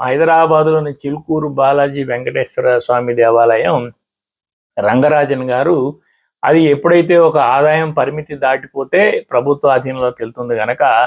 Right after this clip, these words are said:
ఆయన అక్కడ హుండీ లేకుండా స్వయంగా అద్భుతంగా నిర్ణయిస్తున్నారు. దానివల్ల ఆ, ఈ దేవాలయం బాగా అభివృద్ధి చెందింది.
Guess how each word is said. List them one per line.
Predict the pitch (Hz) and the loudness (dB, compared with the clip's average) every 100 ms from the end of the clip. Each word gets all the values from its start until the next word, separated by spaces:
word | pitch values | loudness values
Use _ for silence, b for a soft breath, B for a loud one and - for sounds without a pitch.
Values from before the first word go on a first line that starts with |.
| - b b - | -2 b b -4
ఆయన | 127 165 | 0 0
అక్కడ | 160 151 | 0 0
హుండీ | 131 160 180 | -2 0 2
లేకుండా | 175 160 156 143 156 160 | 2 2 -2 -6 -6 -6
స్వయంగా | - 139 151 156 160 | -4 -2 0 0 0
అద్భుతంగా | 143 135 143 147 143 | 0 -4 -6 -4 -4
నిర్ణయిస్తున్నారు. | 135 127 127 123 - _ 127 127 147 240 - _ _ 131 | -6 -6 -8 -10 -12 _ -6 -2 0 -2 -4 _ _ 0
దానివల్ల | 151 156 175 180 143 151 - | 2 2 2 2 2 0 0
ఆ, | 135 135 139 | -2 0 0
ఈ | 135 135 | -2 -4
దేవాలయం | 127 143 143 143 143 135 | -2 2 2 2 0 -2
బాగా | 110 113 131 143 | -2 0 2 2
అభివృద్ధి | 127 127 127 123 117 | 0 -2 -6 -8 -12
చెందింది. | 110 104 95 | -12 -18 -20